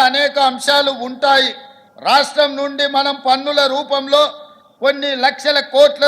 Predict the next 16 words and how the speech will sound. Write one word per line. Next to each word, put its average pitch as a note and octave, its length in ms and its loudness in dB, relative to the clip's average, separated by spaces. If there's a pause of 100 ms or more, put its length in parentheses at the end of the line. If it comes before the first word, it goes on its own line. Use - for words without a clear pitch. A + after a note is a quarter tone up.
(100)
రూపాయలు C#4+ 580 2 (380)
కడుతున్నాము. C4+ 680 2 (640)
అందులో D4 380 2 (640)
మన C#4 120 2 (140)
వాటా C#4+ 340 4 (160)
తిరిగి C#4 300 -2 (100)
తెచ్చుకోవడం C#4+ 680 4 (540)
మన B3 140 2 (160)
హక్కు. C4+ 360 2 (680)
ఆ - 20 6 (140)
హక్కుల C#4+ 380 2 (140)
సాధన C#4+ 380 4 (120)
కోసం C#4+ 320 4 (640)
ఎన్నిసార్లైనా C#4+ 880 2 (160)
ఢిల్లీకి C#4+ 480 -2
వెళతాము. C#4+ 520 0